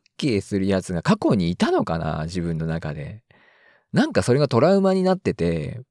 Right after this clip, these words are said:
いやいやオッケーされてるんじゃないかっていう風に思ってるのかもしれない。わかんねえや。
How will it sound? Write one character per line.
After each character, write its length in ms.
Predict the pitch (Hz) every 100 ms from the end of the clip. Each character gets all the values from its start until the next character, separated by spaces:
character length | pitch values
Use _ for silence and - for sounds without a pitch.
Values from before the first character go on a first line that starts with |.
| _ _ _ _ _ _ _ _
い 100 | 117
や 120 | 110
い 120 | 120 117
や 180 | 117
オ 80 | 120
ッ 40 | 131
ケ 100 | -
ー 40 | -
さ 160 | -
れ 80 | 98
て 120 | 120
る 120 | 131 135
ん 60 |
じ 80 | 107
ゃ 40 |
な 140 | 92 120
い 100 | 160
か 160 | -
っ 60 | 76 _ _ _ _ _ _ _ _ _ _
て 120 | -
い 280 | 90 87 85
う 20 |
風 260 | 85 92 85
に 300 | 71 67 62 _ _ _ _ _ -
思 180 | 95
っ 40 | 190
て 120 | -
る 80 | 107
の 100 | 82
か 100 | 78
も 100 | 76
し 100 | -
れ 120 | 78
な 120 | 85
い。 80 | 80 _ _ _ _ _ _
わ 120 | 95
か 120 | -
ん 60 | 214
ね 120 | 196
え 20 |
や。 300 | 92 76 -